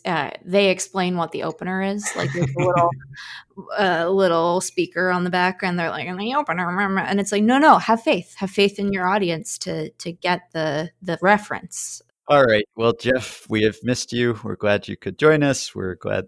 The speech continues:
Speaker 3: that you enjoy baseball development, and, uh, hope to talk to you again sometime. And please make the Rays do a mid-plate appearance pitching change this year.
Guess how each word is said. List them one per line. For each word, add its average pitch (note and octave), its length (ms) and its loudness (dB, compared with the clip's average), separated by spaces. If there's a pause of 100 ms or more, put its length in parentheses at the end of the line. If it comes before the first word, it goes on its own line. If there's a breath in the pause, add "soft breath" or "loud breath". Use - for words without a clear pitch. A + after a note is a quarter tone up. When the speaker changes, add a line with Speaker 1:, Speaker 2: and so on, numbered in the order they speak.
Speaker 3:
that G#2+ 200 -4
you F#2+ 160 -8
enjoy G2 580 -2
baseball G#2 380 -4
development, G2+ 720 -4 (100)
and, F2 380 -8
uh, F2 220 -8 (100)
hope - 240 -12
to F2+ 220 -10
talk - 240 -8
to - 120 -20
you F#2 60 -4
again F#2+ 260 -8
sometime. G2 440 -8 (180)
And F2+ 300 -8
please G2 360 -10
make G2 220 -8
the - 80 -14
Rays G2+ 320 -2
do G#2 220 -2
a G2+ 240 0
mid-plate G#2 420 -6
appearance G2+ 380 -6
pitching - 320 -10
change A2 320 -8
this - 180 -10
year. A#2 140 -10